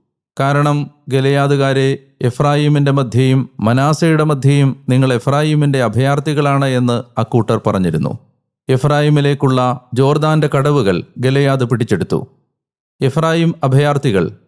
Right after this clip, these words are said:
"ഞാൻ കടന്നുപോകട്ടെ" എന്ന് പറയുമ്പോൾ ഗലയാദിലെ ആളുകൾ അവനോട് ചോദിക്കുമായിരുന്നു, "നീ എഫ്രായിംകാരനാണോ?" അപ്പോൾ അവൻ പറയും, "അല്ല." തുടർന്ന്, "ഷിബോലത്ത്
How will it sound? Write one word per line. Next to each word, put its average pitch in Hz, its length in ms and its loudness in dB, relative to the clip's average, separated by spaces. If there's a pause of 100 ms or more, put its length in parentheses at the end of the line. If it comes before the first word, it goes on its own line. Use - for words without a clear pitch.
(140)
"ഞാൻ 139 360 0
കടന്നുപോകട്ടെ" 156 580 0
എന്ന് 156 200 2
പറയുമ്പോൾ 131 600 0 (260)
ഗലയാദിലെ 135 600 0
ആളുകൾ 143 420 0
അവനോട് 143 340 2
ചോദിക്കുമായിരുന്നു, 120 880 0 (400)
"നീ 120 200 2
എഫ്രായിംകാരനാണോ?" 127 1040 0 (500)
അപ്പോൾ 147 280 0
അവൻ 143 200 2
പറയും, 120 420 0
"അല്ല." 113 220 0 (800)
തുടർന്ന്, 127 440 0 (120)
"ഷിബോലത്ത് 151 680 0